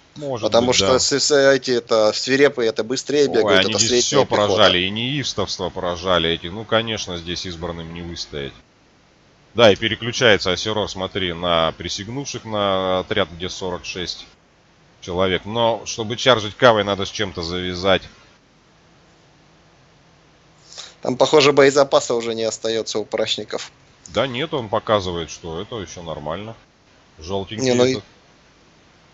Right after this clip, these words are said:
Speaker 1: Желтенький.
Speaker 2: Ну, а, а, желтенький, да, преиму-, я думал,
Speaker 1: Да,
Speaker 2: преимущество
Speaker 1: да.
Speaker 2: на стороне нервиев, а наоборот, нет.
Speaker 1: Нет.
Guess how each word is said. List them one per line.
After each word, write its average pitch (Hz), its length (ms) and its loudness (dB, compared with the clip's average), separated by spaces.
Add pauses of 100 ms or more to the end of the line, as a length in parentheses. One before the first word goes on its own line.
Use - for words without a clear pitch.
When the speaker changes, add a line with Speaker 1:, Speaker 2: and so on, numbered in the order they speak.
(120)
Speaker 1:
Желтенький. 90 340 -8
Speaker 2:
Ну, 131 180 2 (100)
а, 139 420 8
а, 143 40 6
желтенький, 151 400 -2
да, 139 120 2
преиму-, 120 280 -6
я 127 80 0
думал, 131 160 0
Speaker 1:
Да, 82 60 2
Speaker 2:
преимущество 139 460 -2
Speaker 1:
да. 127 40 -4
Speaker 2:
на - 20 -2
стороне 131 400 0
нервиев, 131 600 -2 (220)
а 104 260 -8
наоборот, 101 720 2 (100)
нет. 107 220 -8 (680)
Speaker 1:
Нет. 95 200 -16